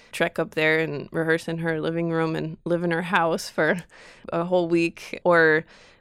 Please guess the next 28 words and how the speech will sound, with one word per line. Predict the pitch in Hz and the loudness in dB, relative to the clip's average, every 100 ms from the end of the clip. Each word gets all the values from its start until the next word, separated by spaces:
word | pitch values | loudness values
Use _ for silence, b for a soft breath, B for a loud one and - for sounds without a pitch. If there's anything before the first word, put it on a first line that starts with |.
| _ | _
Miki | 175 175 - 165 | -2 0 0 -2
and | 160 156 - | -2 -4 -10
Trisha, | - 190 - 151 160 | -4 -2 0 0 -2
the, | - 160 165 | -4 -10 -12
the | - 156 | -12 -10
two | - 160 | -6 -4
violinists | 160 156 156 165 | -2 -2 -6 -10
in | 170 | -10
the | 151 | -10
quartet, | - 147 170 170 165 | -10 -8 -2 -2 -2
will | 156 147 147 B B B B | -4 -4 -4 B B B B
meet | - 214 214 202 - - | -2 2 2 2 -4 -8
in | 175 175 170 165 165 B | -2 0 0 -2 -6 B
New | 190 175 | -4 -2
York | 165 160 | -2 -4
City | - 226 208 196 170 | -2 -2 -2 -2 -2
and | 160 156 | -4 -4
we'll | 156 151 151 156 - - | -4 -4 -6 -12 -20 -16
rehearse | - 170 170 165 165 | -4 -2 0 0 -2
back | - 160 160 | -4 -4 -2
and | 180 | -6
forth | 160 156 - | -6 -6 -8
between | - 156 | -8 -6
Andrew | 160 160 165 | -6 -4 -4
and | 156 | -6
my | 156 156 | -6 -6
places, | - 175 - 165 160 - | -6 -6 -4 -6 -6 0
or | 214 220 190 175 | 6 6 6 2